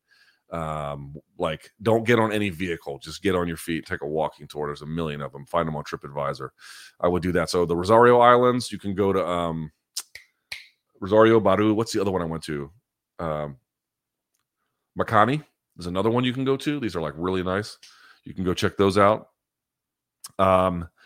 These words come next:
so that's what you can definitely do. You can s-, go see, uh, Palenque, which was the first city in the Americas where the slaves had revolted and found their own,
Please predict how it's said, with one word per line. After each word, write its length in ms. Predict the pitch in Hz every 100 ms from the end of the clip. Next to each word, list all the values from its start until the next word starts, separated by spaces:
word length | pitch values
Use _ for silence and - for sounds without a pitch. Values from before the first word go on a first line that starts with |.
| - -
so 140 | - 90
that's 280 | 98 104 -
what 160 | 110
you 80 | 107
can 120 | 110
definitely 260 | 117 113 117
do. 260 | 110 117 107
You 120 | 101
can 120 | 110
s-, 120 | 98
go 240 | - 110 104
see, 600 | - 110 104 104 101 95
uh, 180 | 95 87
Palenque, 640 | 110 101 113 123 139 139
which 180 | 113 -
was 140 | 98
the 140 | 87 87
first 640 | - 120 120 117 - - _ _ _
city 640 | - - 131 120 104 95 101
in 120 | 95
the 140 | 95
Americas 760 | 90 98 107 104 95 87 87 82
where 120 | 90
the 100 | 85
slaves 540 | - 98 98 95 87
had 100 | 87
revolted 720 | 90 85 82 98 - 85 82 - _ _ _
and 140 | 92 85
found 360 | 101 90 95
their 160 | 90 90
own, 400 | 87 85 82